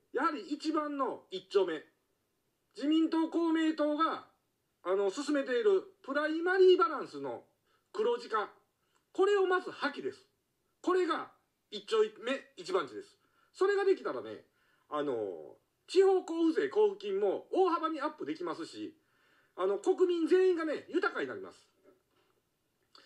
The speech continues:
しかし、今回の政権もちょっとね、まだプライマリーバランス黒字化を破棄できてない。これが現状なんですね。これをするには、まず、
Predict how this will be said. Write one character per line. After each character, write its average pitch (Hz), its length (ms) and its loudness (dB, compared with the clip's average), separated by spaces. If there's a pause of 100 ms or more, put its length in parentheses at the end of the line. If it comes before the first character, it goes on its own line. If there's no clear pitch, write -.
(220)
し - 120 -18
か 269 160 -2
し、 226 400 -6
今 240 200 -4
回 233 180 0
の 190 180 2
政 214 400 2
権 208 80 0
も 160 240 -2
ち 202 100 -2
ょ - 20 0
っ 196 80 -4
と 117 360 -2
ね、 175 240 -2 (360)
ま 185 100 0
だ 208 100 0
プ 196 100 2
ラ 196 120 4
イ 190 40 2
マ 202 140 0
リ 202 160 0
ー 202 40 -4
バ 254 100 -2
ラ 240 100 -4
ン 208 60 -4
ス 151 140 -12
黒 180 220 4
字 170 100 -4
化 185 120 0
を 185 60 0
破 262 120 -2
棄 175 140 -8
で 254 120 -4
き 269 100 -12
て 269 100 -4
な 208 140 -4
い。 - 60 -10 (440)
こ 339 120 0
れ 339 80 0
が 320 80 0
現 269 260 -4
状 226 160 0
な 147 100 -4
ん 101 60 -12
で - 60 -18
す 170 80 -8
ね。 202 180 0 (1400)
こ 269 100 -2
れ 285 220 0
を 269 260 2
す 254 140 -12
る 269 200 -6
に 269 140 -2
は、 208 160 -2
ま 214 160 -2
ず、 170 460 0